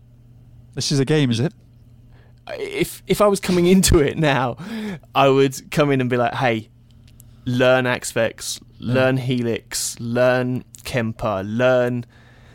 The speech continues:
Speaker 2: learn the, learn the software side of amp stuff
Speaker 1: Yeah.
Speaker 2: more than, more than learning, like, amps and cabs," because you've,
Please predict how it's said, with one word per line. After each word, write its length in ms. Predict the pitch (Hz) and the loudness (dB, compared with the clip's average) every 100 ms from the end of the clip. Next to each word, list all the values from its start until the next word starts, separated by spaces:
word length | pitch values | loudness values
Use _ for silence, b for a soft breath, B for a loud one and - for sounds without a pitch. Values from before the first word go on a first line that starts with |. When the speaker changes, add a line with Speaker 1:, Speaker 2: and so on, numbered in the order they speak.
| B B | B B
Speaker 2:
learn 500 | - 131 143 156 151 | -2 2 4 4 0
the, 420 | 143 143 135 131 - | -2 -2 -2 -8 -8
learn 320 | 139 139 151 | -2 2 2
the 80 | 147 | 0
software 580 | 139 - 156 - 135 127 | -4 0 0 2 0 0
side 440 | 120 131 123 120 - | 0 -2 -2 -4 -8
of 160 | 131 117 - | -12 -12 -4
amp 340 | 127 120 - | -4 -4 -6
stuff 480 | - 110 101 - - - 131 | -6 -4 -6 -12 -20 -14 -8
Speaker 1:
Yeah. 120 | 127 | -6
Speaker 2:
more 460 | 123 120 113 113 | -4 -2 -2 -2
than, 440 | 110 117 110 110 104 b b b b b b b - | -2 -4 -2 -6 -8 b b b b b b b -12
more 360 | - 135 139 127 | -4 0 2 2
than 340 | 123 123 120 | 0 -2 0
learning, 520 | 123 123 120 117 117 110 b b b b - - - - | 0 0 0 -4 -6 -10 b b b b -20 -20 -20 -12
like, 520 | 123 117 - - - - | -6 -4 -6 -12 -20 -6
amps 300 | 127 110 - | -6 -4 -8
and 100 | 117 | -8
cabs," 360 | - 110 101 - | -6 -6 -8 -10
because 560 | 123 - 120 110 - b b b b b - - | -10 -4 -4 -4 -8 b b b b b -20 -18
you've, 220 | - 165 | -6 -4